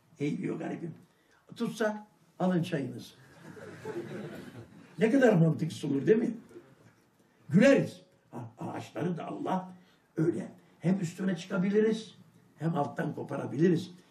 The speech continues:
tarzda yaratmış. Her bir ağaç dedim, "Bismillah" der, rahmet hazinesinden ellerini doldurup bizlere tablacılık ediyor. "Bismillah" diyor falan.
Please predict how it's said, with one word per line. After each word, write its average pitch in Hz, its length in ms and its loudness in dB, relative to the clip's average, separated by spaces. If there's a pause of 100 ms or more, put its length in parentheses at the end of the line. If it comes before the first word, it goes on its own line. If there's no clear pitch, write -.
(160)
tarzda 175 380 -2
yaratmış. - 720 -4 (1160)
Her 226 260 4
bir 165 100 6
ağaç 160 280 4
dedim, 180 220 -2
"Bismillah" 151 540 -2
der, - 140 -4
rahmet 151 360 -4
hazinesinden 139 640 -6 (560)
ellerini 160 420 4
doldurup 160 380 0
bizlere 165 340 -2
tablacılık - 580 -6
ediyor. - 200 -10
"Bismillah" - 520 -8
diyor - 120 -10
falan. 226 220 -8